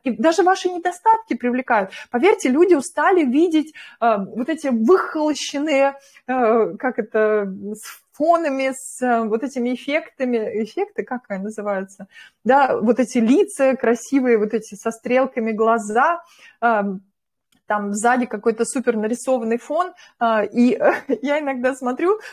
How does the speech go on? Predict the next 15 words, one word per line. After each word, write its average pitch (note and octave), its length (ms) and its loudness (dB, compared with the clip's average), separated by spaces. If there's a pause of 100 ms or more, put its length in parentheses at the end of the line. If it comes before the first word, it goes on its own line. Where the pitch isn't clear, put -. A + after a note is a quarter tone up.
(100)
на A#3 100 0
какие-то A#3 380 -4
свои, B3+ 400 -2
знаете, B3 320 -6
такие G#3+ 220 -8
полуприкрытые C#4 760 -2
глаза, B3 800 -2
там A3+ 180 -4
у G#3+ 60 -6
меня A#3 240 -4
на A#3 100 -4
фотографиях, A#3+ 520 -4
я C4 80 4
их C4+ 80 -8
публикую, C#4 500 2